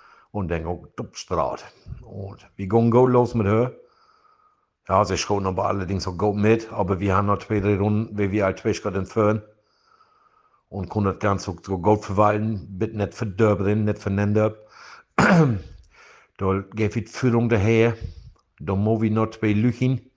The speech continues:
und da haben sie uns am Morgen so ein bisschen. Da will wir Horst Lieg, ja, wen Lieg. Und da kommt das ganze, die ganze Geschichte dann um Holt wieder.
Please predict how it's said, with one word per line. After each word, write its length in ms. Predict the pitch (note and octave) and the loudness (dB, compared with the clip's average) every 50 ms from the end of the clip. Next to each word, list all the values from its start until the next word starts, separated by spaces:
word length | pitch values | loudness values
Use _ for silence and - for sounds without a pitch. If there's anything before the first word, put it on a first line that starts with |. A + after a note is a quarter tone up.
| _ _ _ _ _ _ _ - - _ - | _ _ _ _ _ _ _ -20 -20 _ -16
und 300 | - G2+ F#2+ F2+ - G#2+ | -12 -10 -10 -6 -2 0
da 260 | G#2 G#2 G#2 G2+ G2 | 2 4 4 4 4
haben 220 | G2+ A2 A2 G2+ | 2 2 0 0
sie 80 | - A2 | -4 -6
uns 120 | G#2+ G2 | -4 -4
am 140 | A#2 A#2+ B2 | -2 -2 0
Morgen 240 | B2 A#2 A2+ G#2+ F#2+ | 4 4 6 6 4
so 140 | - - G2 | 2 0 -6
ein 100 | F#2 E2 | -6 -4
bisschen. 400 | F2+ D#2 C#2 E2+ E2+ D#2 D#2 E2+ | -6 -8 -8 -8 -10 -10 -8 -6
Da 160 | G2 G2 F#2+ | -6 -4 -4
will 140 | G2+ G2 F#2+ | -4 -2 -2
wir 140 | G2+ G2 | 0 0
Horst 240 | G2+ G#2 F#2+ - - | 0 0 -2 -2 -4
Lieg, 320 | G#2 G2 G2 A2+ A#2 A2 A#2 | -4 -2 0 0 0 0 2
ja, 140 | G#2 F#2 | 2 2
wen 200 | G#2 A#2 A#2 G#2+ | 4 2 2 4
Lieg. 440 | G2+ G2+ G#2+ A2+ A2+ - - _ _ _ _ _ _ _ _ _ _ _ _ _ _ _ _ _ _ _ _ | 2 2 2 0 0 -4 -12 _ _ _ _ _ _ _ _ _ _ _ _ _ _ _ _ _ _ _ _
Und 180 | - A#2+ A#2 | -6 -2 0
da 100 | G#2+ G#2+ | 2 2
kommt 180 | F#2+ G2+ G#2+ G2 | 2 2 2 2
das 120 | G#2 G2 - | 2 2 2
ganze, 680 | G#2+ G#2 G2 G2 - A2 A2 G#2+ G#2 F#2 E2+ E2 - - - - | 2 0 0 0 -2 0 0 0 0 -2 -6 -10 -14 -16 -18 -20
die 480 | G2 G2 - G#2+ A#2 A#2 A2+ G#2+ G#2+ | -20 -20 -18 -18 -16 -12 -8 -4 -2
ganze 260 | G#2 G#2+ G#2 G2 G#2+ G#2 | 0 0 0 0 -2 -4
Geschichte 440 | F#2 F2+ - - A#2+ G2+ - A2 | -6 -6 -6 -6 -6 -6 -6 -6
dann 100 | G2+ G2+ | -4 -4
um 160 | G#2 G2+ D#2+ F#2+ | -4 -4 -2 0
Holt 240 | A#2 A2 G2+ E2+ | 0 0 0 0
wieder. 300 | F2 F#2+ F#2+ F#2 A#2 A#2+ | -2 -2 -2 -2 -2 -4